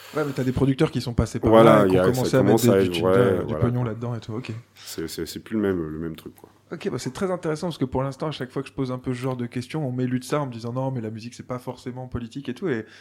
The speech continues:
Speaker 1: je trouve ça cool d'avoir, parce que moi, c'est un peu ma
Speaker 2: Mais
Speaker 1: vision
Speaker 2: c'est
Speaker 1: aussi, euh.
Speaker 2: politique. Bien sûr que c'est politique.
Speaker 1: Tu, tu vois, on parlait tout à l'heure de Dylan. Moi, je suis grand fan de ses textes. On parle de Strummer, de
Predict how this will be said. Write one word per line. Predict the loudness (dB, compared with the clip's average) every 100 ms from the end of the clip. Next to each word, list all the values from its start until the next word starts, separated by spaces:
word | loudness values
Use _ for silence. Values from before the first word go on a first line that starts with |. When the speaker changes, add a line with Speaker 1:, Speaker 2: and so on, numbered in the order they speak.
| -20
Speaker 1:
je | -16
trouve | -10
ça | -8
cool | -6 -2
d'avoir, | -2 -2
parce | -4 -6
que |
moi, | -8
c'est | -6
un | -6
peu | -6
ma | -4
Speaker 2:
Mais | -4
Speaker 1:
vision | 2 2
Speaker 2:
c'est |
Speaker 1:
aussi, | 2 0 0
euh. | -2
Speaker 2:
politique. | -4 -6
Bien | -2 -2
sûr | 0 -2
que |
c'est | -4
politique. | -6 -6 -6 -6
Speaker 1:
Tu, | -8
tu | -4
vois, | -2
on | -2
parlait | -4 -6
tout | -6
à |
l'heure | -6
de | -6
Dylan. | -8 -2 -2 0
Moi, | -4
je | -6
suis | -8 -12
grand | -10 -10
fan | -6 -6
de | -8
ses | -10 -8
textes. | -6 -6 -8 -10
On | -8 -8
parle | -10 -10
de | -12
Strummer, | -10 -6 -4 -4
de | -4